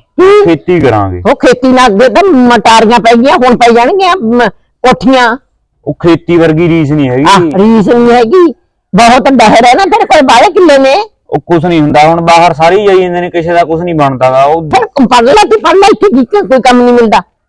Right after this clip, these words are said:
Speaker 1: ਇੱਥੇ ਮਿਲ ਜੂ ਕੋਈ?
Speaker 2: ਉਹ ਅੱਜ ਤੱਕ ਕਿਹਨੂੰ ਮਿਲਿਆ ਗਾ? ਮਿਲਿਆ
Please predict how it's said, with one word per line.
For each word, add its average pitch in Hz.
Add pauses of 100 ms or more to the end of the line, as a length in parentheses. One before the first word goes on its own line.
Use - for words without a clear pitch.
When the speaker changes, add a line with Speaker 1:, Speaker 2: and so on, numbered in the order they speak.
Speaker 1:
ਇੱਥੇ 294
ਮਿਲ 269
ਜੂ 269
ਕੋਈ? 427
Speaker 2:
ਉਹ -
ਅੱਜ 160
ਤੱਕ 190
ਕਿਹਨੂੰ 190
ਮਿਲਿਆ 160
ਗਾ? 120
ਮਿਲਿਆ 156